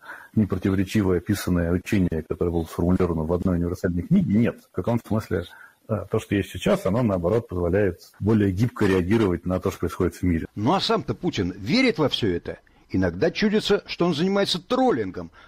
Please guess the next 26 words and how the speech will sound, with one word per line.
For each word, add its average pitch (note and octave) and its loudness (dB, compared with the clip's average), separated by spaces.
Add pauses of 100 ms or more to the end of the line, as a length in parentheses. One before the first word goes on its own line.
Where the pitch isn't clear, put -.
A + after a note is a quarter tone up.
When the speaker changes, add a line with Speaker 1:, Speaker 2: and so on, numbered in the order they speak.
Speaker 2:
а F2 -8
сам G3+ 0
при G3 2
этом F3 0
подмигивает, C#3+ 0 (160)
вот A2+ -8
как D3+ 0
он C#3 4
затроллил C3+ 2 (140)
Такера E3 0
Карлсона G#2 -2 (140)
своим A2 0
пространным G#2 0
историческим A2+ -2
экскурсом. - -4 (320)
Собственно, E3+ 0
пропаганда E3 0
не F3+ -2
предполагает, A3 0
что - -4
сам C#3+ 0
пропагандист G#2+ -2
должен G#2+ 0
в F#2+ 2
нее B2 6
верить. A2 -2